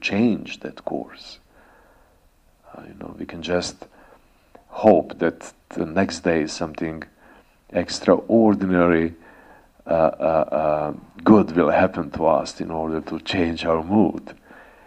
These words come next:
And if it doesn't, oh, that's even worse, you know,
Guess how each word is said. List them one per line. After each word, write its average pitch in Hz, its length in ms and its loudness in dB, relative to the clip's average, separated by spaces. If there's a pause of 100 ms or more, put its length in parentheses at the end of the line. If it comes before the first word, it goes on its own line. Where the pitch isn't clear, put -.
(120)
And 87 140 -4
if 92 140 -2
it 98 140 2
doesn't, 104 640 2 (380)
oh, 76 320 -6 (360)
that's 82 240 -4
even 78 240 -6
worse, - 460 -2 (200)
you - 60 -18
know, 78 160 -20